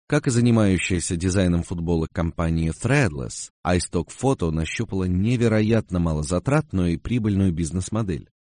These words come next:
При этом, согласно утверждению Гарта Джонсона, директора по развитию iStock, они находятся только в начале цикла своего роста. Фотографии на iStock дёшевы,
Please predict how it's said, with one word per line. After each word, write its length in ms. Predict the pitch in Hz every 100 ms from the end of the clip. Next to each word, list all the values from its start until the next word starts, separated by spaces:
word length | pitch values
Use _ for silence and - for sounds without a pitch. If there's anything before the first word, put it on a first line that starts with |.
| _ _ _ _ _
При 140 | 131 151
этом, 280 | 143 123 -
согласно 480 | - 117 120 110 107
утверждению 760 | - 110 90 107 95 92 90
Гарта 380 | 85 92 80 90
Джонсона, 640 | 87 139 110 - 69 64 - _ -
директора 500 | 85 87 71 65 65
по 100 | 65
развитию 520 | 73 71 73 - 67 -
iStock, 540 | 76 71 - 76 65 - _ _
они 240 | 113 135
находятся 560 | 127 123 120 107 - 101 -
только 360 | 117 135 - 131
в 60 | 87
начале 460 | 85 - 85 95
цикла 400 | - - - 82
своего 420 | 80 76 71 65
роста. 400 | 64 57 - - - _ _ _ _ _
Фотографии 580 | 117 135 135 147 - 123
на 200 | 110 -
iStock 540 | 101 104 98 - 127 -
дёшевы, 600 | 107 135 101 - -